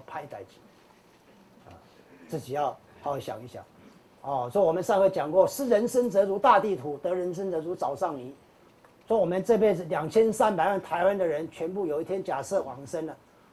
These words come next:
能回复下辈子还当人的，就像什么，如指甲上泥巴这么少啊，呃，不能再得人生了，如大地上土这么多。这佛陀讲，不是我讲，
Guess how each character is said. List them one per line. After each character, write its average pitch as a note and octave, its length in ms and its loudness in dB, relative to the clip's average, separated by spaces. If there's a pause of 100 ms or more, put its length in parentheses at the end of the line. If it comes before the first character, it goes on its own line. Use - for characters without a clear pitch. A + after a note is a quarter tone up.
(320)
能 A3+ 320 0
回 G#3+ 380 6
复 C4+ 340 4
下 D#4 300 8
辈 C4+ 140 8
子 G3 80 6
还 F#3 120 4
当 G3+ 220 2
人 D#3+ 240 -2
的， D#3 180 -6 (440)
就 G3+ 160 2
像 E3+ 260 2
什 A#2+ 100 -14
么， A#2 80 -14 (1040)
如 B3+ 180 6
指 C#4+ 380 4
甲 G3 220 6
上 G#3+ 200 8
泥 F#3 160 2
巴 G3+ 160 6
这 G3 120 -4
么 E3 100 -4
少 - 240 -8 (500)
啊， G2 140 -18 (480)
呃， G3 140 6
不 C4 180 4
能 G3 160 2
再 G#3+ 140 6
得 E3+ 120 -2
人 D#3+ 220 -2
生 F3 160 -2
了， D3+ 80 -6
如 E3+ 240 -8 (380)
大 G#3+ 200 10
地 G#3 160 -6
上 E3 220 -2
土 B2 140 -14
这 D#3+ 100 -8
么 C3 100 -8
多。 A#2+ 280 -12
这 C4+ 80 4
佛 B3 240 8
陀 A3 120 4
讲， D3 200 -2
不 - 80 -12
是 - 80 -6
我 D#3+ 160 -6
讲， - 160 -14